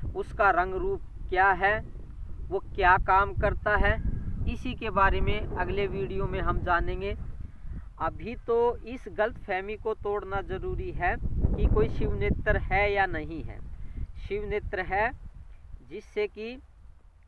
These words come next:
संपूर्ण जगत को हम देखते हैं। अभी जो ये हमारी सामने दो आंखें हैं, मेरे चश्मे के अंदर दो आंखें आपको दिखाई दे रही होंगी, ये आंखें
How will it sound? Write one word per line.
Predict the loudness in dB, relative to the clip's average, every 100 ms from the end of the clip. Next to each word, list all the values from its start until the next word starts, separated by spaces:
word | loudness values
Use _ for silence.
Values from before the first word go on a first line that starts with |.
| -16 -14 -14 -16 -18 -16 -14
संपूर्ण | -10 -10 -10 -12 -8
जगत | -4 -4 -4 -6
को | -6
हम | -6 -10
देखते | -4 -4 -4 -6 -8
हैं। | -8 -12 -14 -20 -20 -20 -20 -20 -20 -20 _ _ -10
अभी | -10 -8 -8
जो | -8 -6
ये | -6 -4
हमारी | -2 0 2 2
सामने | 4 2 2 -4
दो | -2
आंखें | -2 0 -2 -4 -6
हैं, | -4 -8 -10 -14 -12 -8
मेरे | -8 -6 -6
चश्मे | -4 -4 -4 -4 -4
के | -4
अंदर | -4 -4 -4 -4
दो | -2 0
आंखें | 0 -2 -4
आपको | -4 -6
दिखाई | -8 -4 -2 -2
दे | 0 -2
रही | -2 -2
होंगी, | -4 -4 -8 -10 -12 -10 -10 -10 -8 -8 -10 -8 -6
ये | 0 4
आंखें | 4 2 0 0 0 0